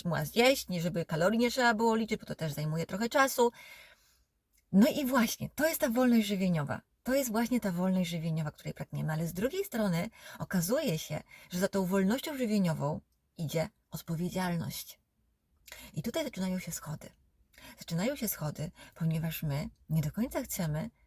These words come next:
tą odpowiedzialność na siebie wziąć. Dlatego, że wtedy musimy sami decydować, co zjeść, jak zjeść, kiedy zjeść, ile zjeść, przypilnować tego, wymyślić sobie, co mamy zjeść.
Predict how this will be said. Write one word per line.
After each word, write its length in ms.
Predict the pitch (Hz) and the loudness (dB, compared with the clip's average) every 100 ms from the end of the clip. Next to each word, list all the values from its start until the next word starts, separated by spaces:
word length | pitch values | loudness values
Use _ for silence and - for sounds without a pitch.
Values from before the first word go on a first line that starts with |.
| _ | _
tą 160 | 175 - | -6 -4
odpowiedzialność 800 | - 202 180 143 139 143 170 - | -4 -4 -4 -4 -2 -2 -4 -4
na 100 | 180 | -6
siebie 360 | - 127 147 170 _ - | -6 -6 -6 -6 _ -10
wziąć. 540 | 147 139 185 160 - - _ _ - - - | -6 0 0 -2 -6 -20 _ _ -20 -20 -12
Dlatego, 420 | 143 135 185 277 | -6 -4 0 0
że 100 | 233 | 0
wtedy 400 | 180 170 147 139 233 _ _ - - - - - | -2 -4 -4 -4 -6 _ _ -20 -20 -20 -20 -8
musimy 440 | 156 - 156 160 - - | -6 -2 -2 -2 -8 -8
sami 440 | - - 214 269 208 | -2 2 2 4 2
decydować, 720 | 180 180 156 151 - - - - - | 2 -2 -2 -2 -6 -8 -16 -20 -8
co 200 | 165 156 | -4 -4
zjeść, 380 | 151 160 - - | -4 -6 -8 -6
jak 220 | 151 147 | -6 -4
zjeść, 320 | 143 165 - | -4 -6 -6
kiedy 260 | - 147 143 | -10 -8 -8
zjeść, 340 | - 151 - - | -6 -8 -10 -8
ile 220 | 151 147 | -6 -4
zjeść, 240 | - 151 | -4 -8
przypilnować 640 | - 202 226 202 143 139 - | -8 -8 0 0 0 -4 -6
tego, 220 | 139 170 | -6 -4
wymyślić 600 | 156 160 165 226 - 190 | 0 2 2 0 -2 -6
sobie, 240 | 156 170 - | -6 -8 -8
co 140 | - | -6
mamy 220 | 143 - | -4 -6
zjeść. 380 | 180 - - - | -8 -12 -14 -18